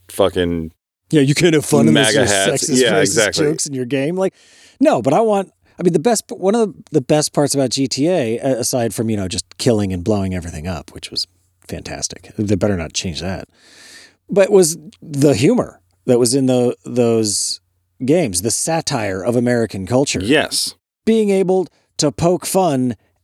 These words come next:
Speaker 2: at everybody. And, and they do poke fun a-, across the board and saying, like, "Well, you know, these people, we can't make fun of them and we can't make any jokes about them. You know, we, we don't wanna punch down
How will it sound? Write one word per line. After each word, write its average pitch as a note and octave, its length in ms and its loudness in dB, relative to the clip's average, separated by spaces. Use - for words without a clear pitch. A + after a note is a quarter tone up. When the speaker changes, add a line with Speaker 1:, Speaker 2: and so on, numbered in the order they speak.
Speaker 2:
at D#3+ 340 0
everybody. D3+ 680 -2
And, D3+ 340 0
and D3+ 180 2
they G#3+ 100 2
do A#3+ 200 0
poke B2+ 240 -2
fun D3+ 300 0
a-, C#3 240 -4
across F#3 380 0
the G3 80 -2
board B2 520 -2
and D3 160 0
saying, D#3 200 0
like, D3 140 0
"Well, C4 240 0
you A3 100 0
know, D#3+ 120 0
these D3+ 400 -2
people, G2+ 400 -2
we C3 100 0
can't D3 220 -2
make B2 180 -4
fun A#2+ 220 0
of F#2 80 -6
them A2 320 0
and G#2+ 80 -2
we G#2+ 100 0
can't C3+ 160 -2
make A#2+ 160 0
any A#2 160 2
jokes G#2+ 300 -2
about G#2 180 -4
them. A2+ 220 0
You A#2 100 0
know, G#2+ 80 -2
we, B2 180 0
we D3+ 120 2
don't F3 140 0
wanna B2+ 180 0
punch C3 360 -4
down A#2 760 -2